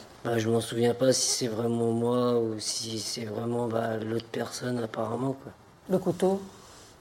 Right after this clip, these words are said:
Speaker 1: Mais je sais pas du tout non plus, parce que j'ai une vague idée de ce soir-là, parce que j'avais bu, c'était l'anniversaire à mon fils, et le jour d'avant, c'était le mien. Je n'étais pas avec lui, vu que je suis séparé avec sa mère.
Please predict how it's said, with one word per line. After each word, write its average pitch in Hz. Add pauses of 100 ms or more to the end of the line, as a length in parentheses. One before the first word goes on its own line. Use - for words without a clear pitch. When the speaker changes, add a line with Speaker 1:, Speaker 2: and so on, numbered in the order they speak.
(120)
Speaker 1:
Mais 120
je 107
sais 113
pas 123
du 113
tout 135
non 127
plus, 135
parce 123
que 127
j'ai 117
une 117
vague 120
idée 120
de 120
ce 113
soir-là, 120
parce 123
que 120
j'avais 117
bu, 123
c'était -
l'anniversaire 110
à 117
mon 113
fils, 131
et 120
le 104
jour 113
d'avant, 113
c'était 117
le 107
mien. 120
Je -
n'étais -
pas 110
avec 104
lui, 131
vu 107
que 107
je -
suis -
séparé -
avec 107
sa -
mère. 120